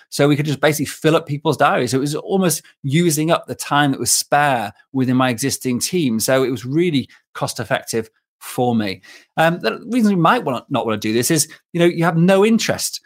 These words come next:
in social media and no interest in actually bringing this in-house. And you're quite happy to pay an agency to, um, to actually, uh,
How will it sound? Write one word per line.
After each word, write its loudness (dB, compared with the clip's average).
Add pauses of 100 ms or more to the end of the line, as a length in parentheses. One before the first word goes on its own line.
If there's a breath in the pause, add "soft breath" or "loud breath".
(120)
in 0
social 0
media -2
and 2
no 4
interest -2
in -6
actually -6
bringing -4
this -6
in-house. -6
And -2
you're 0
quite -2
happy -2 (140)
to -10
pay -4
an -2
agency -6 (240 soft breath)
to, 2
um, 0 (180)
to 0
actually, -2 (260)
uh, -14